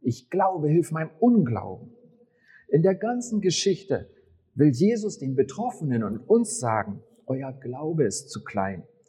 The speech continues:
Deshalb konntet ihr nicht Gottes gutes Werk an dem besessenen Knaben tun.“ Ihr müsst stärker mit Gott verbunden sein, damit er seinen Willen seht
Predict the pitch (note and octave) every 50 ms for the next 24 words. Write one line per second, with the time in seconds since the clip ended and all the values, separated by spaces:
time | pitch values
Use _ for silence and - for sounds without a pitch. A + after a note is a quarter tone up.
0 | _ _ _ _ - D3 D#3 G#3+ G#3 G#3 - - G#3 A#3+ A3+ G#3+ D#3+ F3 D3+ C3
1 | C3+ B2 - - - F#3+ A3+ A3+ - A3+ F3 - - - - A#3 B3+ - - F3
2 | - - B2 C3+ C#3+ E3+ G3 A3 A3+ - - - _ _ _ _ - - D#3 D3
3 | D3+ D3 C#3 C3+ A#2 B2+ E3 D#3+ - D#3+ D#3 C#3 - A#2+ B2+ C3 C#3+ C#3 C3 A2
4 | - - G#2+ G2 F#2 - _ _ _ _ _ _ _ _ _ _ _ _ _ _
5 | _ _ _ _ _ _ _ _ _ _ _ _ - F3 D#3+ F3+ F#3 E3+ - -
6 | - - D#3+ F3 G3 G#3 G#3 G3 F3+ E3+ D#3 - - G3 - - - F3+ D#3+ D3
7 | G3+ A#3+ A#3 G#3 A#3 C3+ B2 - A2 G#2 A2 A#2+ D3 D3+ F3+ - F3+ D3+ C#3 D#3+
8 | D#3+ E3+ E3 D#3 C3+ D#3+ A3+ A#3 A3+ F#3+ D3 B2 A2+ A2+ G#2 G2+ F#2+ -